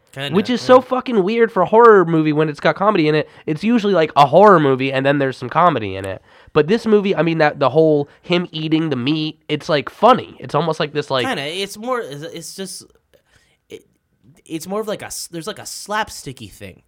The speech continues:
Speaker 2: Yeah.
Speaker 1: to this movie, but it's also very fucked up what's happening. None of things
Speaker 2: Yeah.
Speaker 1: like, really out loud funny,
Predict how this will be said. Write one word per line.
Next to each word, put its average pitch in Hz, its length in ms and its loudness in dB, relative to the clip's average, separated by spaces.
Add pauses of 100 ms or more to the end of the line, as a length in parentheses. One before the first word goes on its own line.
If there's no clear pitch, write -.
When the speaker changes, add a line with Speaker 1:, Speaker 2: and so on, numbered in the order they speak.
(200)
Speaker 2:
Yeah. 156 280 0 (240)
Speaker 1:
to 170 120 -12
this 139 220 -12
movie, 107 480 -14 (220)
but 160 120 -8
it's 156 140 -12
also 165 640 -8 (200)
very 139 360 -8
fucked - 560 -14
up 151 180 -10
what's 131 200 -12
happening. 175 440 -10
None 202 160 -8
of 269 60 -12
things 285 240 -8
Speaker 2:
Yeah. 117 80 -2
Speaker 1:
like, 110 160 -6
really 196 340 -10
out 156 320 -8 (500)
loud 139 680 -10
funny, - 840 -16